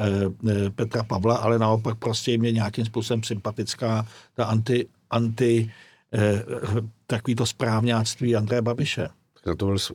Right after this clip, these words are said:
Speaker 2: na to byl školen, že jo?
Speaker 1: No.
Speaker 2: No.
Speaker 1: No, anebo prostě přirozeně, protože jako, eh, lidi, kteří nejsou výherci, eh, eh, eh, s-,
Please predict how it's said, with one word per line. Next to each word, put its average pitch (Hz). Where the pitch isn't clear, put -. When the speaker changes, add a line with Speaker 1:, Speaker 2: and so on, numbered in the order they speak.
Speaker 2:
na 92
to 95
byl 98
školen, 98
že 82
jo? 78
Speaker 1:
No. 139
Speaker 2:
No. 90
Speaker 1:
No, 175
anebo 160
prostě 165
přirozeně, 156
protože 120
jako, 123
eh, 113
lidi, 113
kteří 123
nejsou 117
výherci, 110
eh, 104
eh, 101
eh, 98
s-, -